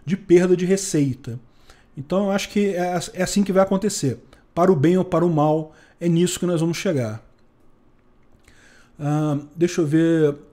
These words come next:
outras perguntas aqui. São esquerdistas que estão botando fogo no Chile.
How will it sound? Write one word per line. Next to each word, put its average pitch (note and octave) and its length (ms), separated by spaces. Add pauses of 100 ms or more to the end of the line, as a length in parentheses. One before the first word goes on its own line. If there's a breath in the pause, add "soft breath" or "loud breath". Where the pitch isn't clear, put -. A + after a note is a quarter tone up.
(140)
outras D#3 360
perguntas D3 420
aqui. C3+ 200
São G3+ 180
esquerdistas F#3 640
que - 80
estão F#3+ 160
botando F3 320
fogo F3 280
no F#3 100
Chile. C3 340